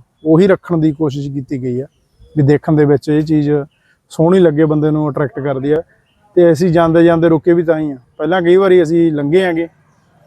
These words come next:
ਤਾਂ ਜਲਦੀ 'ਚ ਜਾਂ ਕਿਸੇ ਕੰਮਾਂ ਧੰਦੇ 'ਚ ਲੰਘਿਆ ਤੇ ਅੱਜ ਸਬੱਬ ਬਣਿਆ ਇਹ ਜਾਣਕਾਰੀ ਹਾਸਲ ਕਰਨ ਦਾ। ਤੇ ਪਿੰਡ ਦੇ ਲੋਕਾਂ ਦਾ ਬਹੁਤ ਬਹੁਤ ਧੰਨਵਾਦ ਆ ਇਸ ਤਰ੍ਹਾਂ ਦੀਆਂ ਚੀਜ਼ਾਂ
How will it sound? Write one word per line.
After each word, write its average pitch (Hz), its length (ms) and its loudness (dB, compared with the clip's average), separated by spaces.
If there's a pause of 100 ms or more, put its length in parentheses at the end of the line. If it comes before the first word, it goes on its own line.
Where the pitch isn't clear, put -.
ਤਾਂ 147 340 0 (300)
ਜਲਦੀ 151 340 2
'ਚ 147 40 -2
ਜਾਂ 160 180 0
ਕਿਸੇ 156 180 0
ਕੰਮਾਂ 151 240 -2
ਧੰਦੇ 160 260 0
'ਚ 151 40 -2
ਲੰਘਿਆ 165 260 -2
ਤੇ 165 200 -2 (840)
ਅੱਜ 160 120 -2
ਸਬੱਬ 165 420 0
ਬਣਿਆ 165 320 0
ਇਹ 170 180 -2 (180)
ਜਾਣਕਾਰੀ 156 440 -2
ਹਾਸਲ 165 260 0
ਕਰਨ 156 260 -2
ਦਾ। 165 120 -8 (600)
ਤੇ 156 60 -6
ਪਿੰਡ 147 260 -2
ਦੇ 156 140 2 (560)
ਲੋਕਾਂ 156 320 -2
ਦਾ 165 60 0
ਬਹੁਤ 170 180 2
ਬਹੁਤ 185 180 0
ਧੰਨਵਾਦ 160 400 0
ਆ 147 80 2
ਇਸ 139 100 -4
ਤਰ੍ਹਾਂ 147 220 -10
ਦੀਆਂ 143 120 -8
ਚੀਜ਼ਾਂ 143 420 -10